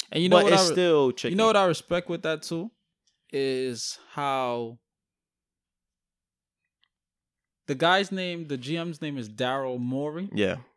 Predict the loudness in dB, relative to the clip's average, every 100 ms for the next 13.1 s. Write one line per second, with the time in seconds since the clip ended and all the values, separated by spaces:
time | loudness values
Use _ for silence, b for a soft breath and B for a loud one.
0 | -8 -6 -4 -6 -10 -12 -14 -18 b b
1 | b _ _ _ _ -8 -6 -6 -4 -4
2 | -6 -8 -12 -8 -6 -6 -8 -8 -8 -8
3 | -10 -12 -12 -16 _ _ _ _ _ _
4 | _ _ _ _ _ _ -10 -8 -6 -6
5 | -2 -2 -2 -4 -4 -6 -10 -16 _ _
6 | -12 -8 -8 -10 _ _ _ _ _ -10
7 | -6 -4 -4 -6 -8 -8 -8 -12 -12 -8
8 | -4 -6 -8 _ _ _ -10 -8 -6 -4
9 | -4 -6 -6 -6 -6 -8 -10 -10 -14 -20
10 | _ _ _ -14 -10 -8 -6 -4 -4 -6
11 | -6 -6 -8 -10 -14 -14 -20 _ _ _
12 | _ _ _ -6 -4 -4 -4 -4 -4 -6